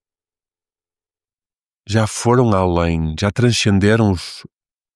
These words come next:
a forma como os pais deles os trataram, como os meus avós os trataram. Eu já beneficiei de algo muito além do que eles tinham sido beneficiados. Por isso, muito mérito para eles.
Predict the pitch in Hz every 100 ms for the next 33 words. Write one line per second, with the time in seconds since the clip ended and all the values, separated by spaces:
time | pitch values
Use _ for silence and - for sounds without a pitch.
0 | _ _ _ - 98 - 113 127 113 -
1 | 104 92 87 _ _ - 101 - - 110
2 | 98 92 95 98 87 87 - 92 - 76
3 | 80 80 92 90 92 92 95 92 87 87
4 | 90 87 - 92 - 78 78 92 _ _
5 | _ _ _ _ _ _ _ _ 101 104
6 | 113 117 104 - 107 98 95 104 123 -
7 | _ _ _ _ _ _ - 98 98 101
8 | 113 110 92 85 82 _ _ _ _ _
9 | _ - 98 117 135 - 90 82 82 80
10 | 76 _ _ _ _ _ _ _ _ _
11 | _ _ _ _ _ - 95 107 87 95
12 | 92 - 85 90 - - 87 82 - 113
13 | - - 117 143 151 123 127 135 - -
14 | 85 80 78 78 -